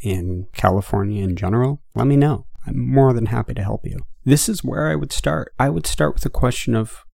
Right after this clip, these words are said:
"What are your nutrition goals?" And then, "Okay, great. How do we get there? Does the food you have in your house right now reflect your nutrition goals? Or does it only take away? Does it only bring you farther from your nutrition goals?" Very basic questions,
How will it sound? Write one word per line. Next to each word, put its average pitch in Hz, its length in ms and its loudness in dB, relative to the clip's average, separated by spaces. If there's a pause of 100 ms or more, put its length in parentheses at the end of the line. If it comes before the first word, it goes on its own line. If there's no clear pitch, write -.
(120)
"What 104 240 2
are 147 40 6
your 151 140 4
nutrition 143 480 0
goals?" - 460 -10
And 120 140 4
then, 110 260 2
"Okay, 139 420 2
great. - 320 2 (140)
How 127 100 4
do 127 80 4
we 117 140 4
get 131 220 -2
there? - 320 -8
Does 123 200 2
the 117 60 0
food 123 320 6
you 120 100 4
have 110 300 0
in 117 100 2
your 110 120 2
house 110 280 0
right 123 160 -4
now 135 240 2
reflect - 540 -2
your 107 120 2
nutrition 107 480 0
goals? 156 380 -4 (120)
Or 131 140 6
does 113 280 4
it 110 140 -2 (120)
only 117 260 4
take - 300 -2
away? 101 420 -2
Does 110 160 2
it 113 200 0
only 127 260 6
bring 113 260 4
you 107 120 4
farther 98 720 0
from 104 260 -2
your 95 100 0
nutrition 101 500 0
goals?" - 440 -10
Very 117 380 8
basic 113 340 2
questions, - 760 -2